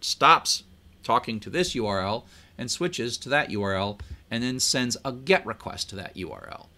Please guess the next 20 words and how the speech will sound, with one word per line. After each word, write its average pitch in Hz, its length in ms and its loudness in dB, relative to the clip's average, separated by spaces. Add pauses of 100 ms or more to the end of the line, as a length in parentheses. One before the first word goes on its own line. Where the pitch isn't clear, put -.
(280)
And 101 120 -6
so 107 120 -2
that's 113 280 0
what 110 160 -4
we 98 140 -6
actually 98 360 -8
see. 120 400 -4
<clears throat> - 40 -20 (880)
Now - 1400 0
I'll 104 80 2
refresh 123 460 6
this 98 180 -2
so - 100 -4
we 101 100 -4
only 101 180 -4
have 92 180 -6
one 107 280 -2
thing 98 300 -4
in 107 200 -4
there. 82 300 -8